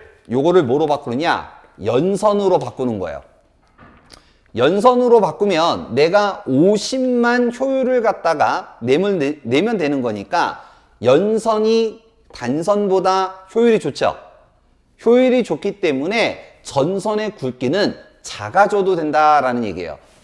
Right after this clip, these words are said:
우리가 필요한 건 요 값만 필요한 거니까. 그래서 동일한 조건에서는 연선이 더 효율이 좋기 때문에 오히려 굵기를 작게 만들어줄 수 있다. 왜냐?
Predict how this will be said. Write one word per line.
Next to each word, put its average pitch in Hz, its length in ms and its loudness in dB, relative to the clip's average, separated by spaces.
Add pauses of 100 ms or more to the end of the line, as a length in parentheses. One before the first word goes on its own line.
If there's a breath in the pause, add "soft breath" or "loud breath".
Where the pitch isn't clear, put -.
(180)
우리가 220 360 4
필요한 180 300 -2
건 160 180 -2
요 147 120 4
값만 175 340 2
필요한 98 300 -8
거니까. 73 420 -16 (520)
그래서 165 720 2 (120)
동일한 240 640 4
조건에서는 196 1040 -2
연선이 156 760 -2 (160)
더 185 300 2
효율이 226 560 -2
좋기 196 400 -10
때문에 190 480 -2 (540)
오히려 165 440 0
굵기를 160 720 0 (160)
작게 - 560 -6
만들어줄 175 520 -4
수 - 140 -12
있다. - 440 -12
왜냐? 185 380 -2